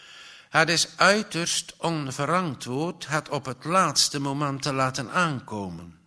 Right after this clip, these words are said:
Ook deze man was zo zwak en had zoveel met zijn lichaam te doen dat de geestelijke zaken niet meer echt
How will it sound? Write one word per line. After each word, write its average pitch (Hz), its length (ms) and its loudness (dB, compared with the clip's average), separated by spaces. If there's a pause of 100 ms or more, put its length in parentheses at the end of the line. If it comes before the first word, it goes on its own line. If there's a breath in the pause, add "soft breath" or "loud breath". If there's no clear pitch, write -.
(640)
Ook 127 220 -4
deze 110 300 -2
man 120 520 -2
was 113 300 -4
zo 104 160 -4
zwak 117 520 -2 (520 loud breath)
en 135 160 4
had 143 180 6
zoveel 156 500 6
met 165 200 4
zijn 147 260 4
lichaam 160 440 2
te 135 180 -4
doen 190 300 0
dat 160 180 2
de 135 100 -2
geestelijke 160 800 2
zaken 156 640 6
niet 170 240 0
meer 139 280 -4
echt - 460 -4